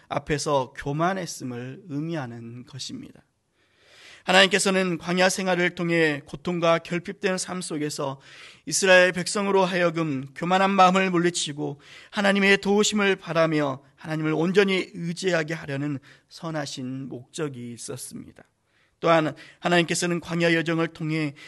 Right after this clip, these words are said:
이스라엘 백성의 마음속에 있는 것을 시험하사 드러나게 하셨는데 그들이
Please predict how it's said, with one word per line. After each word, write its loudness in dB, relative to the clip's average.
이스라엘 4
백성의 0
마음속에 -2
있는 2
것을 2
시험하사 0
드러나게 0
하셨는데 -4
그들이 -4